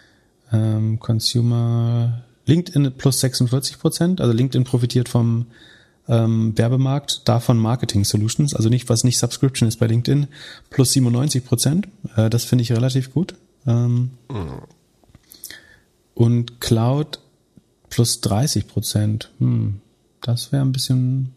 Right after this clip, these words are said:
Speaker 1: Intelligent Cloud, siebzehn Milliarden, dreißig Prozent Increase. Server Products vierundsiebzig, vierunddreißig Prozent. Das ist, wenn man jetzt die Google-Zahlen gesehen hat, nicht gut. So, jetzt kennen wir A W S noch nicht.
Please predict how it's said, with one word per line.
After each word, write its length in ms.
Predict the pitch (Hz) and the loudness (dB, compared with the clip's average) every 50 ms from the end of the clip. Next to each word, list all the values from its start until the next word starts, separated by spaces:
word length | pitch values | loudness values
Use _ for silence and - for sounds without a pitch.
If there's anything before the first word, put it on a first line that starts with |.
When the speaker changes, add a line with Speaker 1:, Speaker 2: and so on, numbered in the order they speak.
| - - _ _ _ _ _ _ _ _ | -18 -20 _ _ _ _ _ _ _ _
Speaker 1:
Intelligent 560 | - 117 117 - - 127 123 120 123 123 120 - | 0 0 0 2 2 0 0 2 2 0 0 2
Cloud, 340 | - 123 120 123 131 127 | 0 0 2 2 0 0
siebzehn 380 | 131 - 131 131 - - 131 123 | 0 0 0 0 2 2 2 2
Milliarden, 840 | 120 120 113 110 110 120 123 123 131 127 127 127 127 131 131 - - | 2 2 2 2 0 0 0 2 2 2 2 2 0 0 -2 -4 -6
dreißig 320 | - - 113 117 117 - - | -2 -2 0 0 0 -2 -2
Prozent 380 | 120 113 - 123 117 117 - 110 | -2 0 2 0 0 0 2 0
Increase. 580 | 110 107 - - - 113 113 131 - - - - _ - - - - - - _ _ _ _ _ _ _ _ _ _ _ _ _ _ _ _ _ _ _ _ _ _ - | 0 0 0 -2 0 0 0 0 -2 -6 -10 -14 _ -20 -20 -20 -20 -20 -20 _ _ _ _ _ _ _ _ _ _ _ _ _ _ _ _ _ _ _ _ _ _ -6
Server 340 | - - 127 123 123 123 | 0 0 0 2 2 0
Products 440 | 117 - - 127 120 117 117 120 - | -2 0 -2 0 0 0 -2 -2 -4
vierundsiebzig, 600 | - - 120 113 113 117 120 120 - - - - | 0 2 2 2 2 0 -2 -4 -6 -12 -12 -2
vierunddreißig 500 | - 135 123 113 110 110 117 120 - - | 0 2 2 2 2 0 0 0 -4 -2
Prozent. 480 | - 110 - - 113 120 135 127 - - - _ - - - - - - _ _ _ _ _ _ - | -4 -2 0 2 0 0 0 -2 -6 -12 -14 _ -20 -20 -20 -20 -20 -20 _ _ _ _ _ _ -2
Das 220 | 117 117 - - | 0 0 0 0
ist, 120 | 120 - | 0 0
wenn 80 | 131 123 | 2 2
man 140 | 127 123 123 | 2 2 2
jetzt 160 | 117 120 - | 0 0 0
die 80 | 117 107 | 0 2
Google-Zahlen 600 | 110 120 151 175 170 170 - 165 160 160 160 160 | 2 2 2 2 2 2 0 0 0 0 0 0
gesehen 360 | 160 151 147 156 156 160 151 | 0 0 0 0 0 2 2
hat, 360 | 151 156 151 - - - - - _ _ _ _ _ _ _ _ _ _ _ - | 0 0 -2 -2 -4 -6 -6 -8 _ _ _ _ _ _ _ _ _ _ _ 0
nicht 300 | 135 135 139 - - - | 2 2 2 0 -4 -6
gut. 160 | - 95 101 | -6 -4 -2
So, 120 | - 113 | 0 0
jetzt 140 | 104 101 - | 0 0 0
kennen 160 | - 135 127 | 0 2 2
wir 120 | 127 117 120 | 2 0 0
A 80 | 120 | 0
W 60 | 123 113 | 0 0
S 200 | 113 131 - - | 0 -2 0 0
noch 140 | 160 139 | 0 0
nicht. 300 | 143 165 196 - - - | 0 0 -2 -4 -8 -14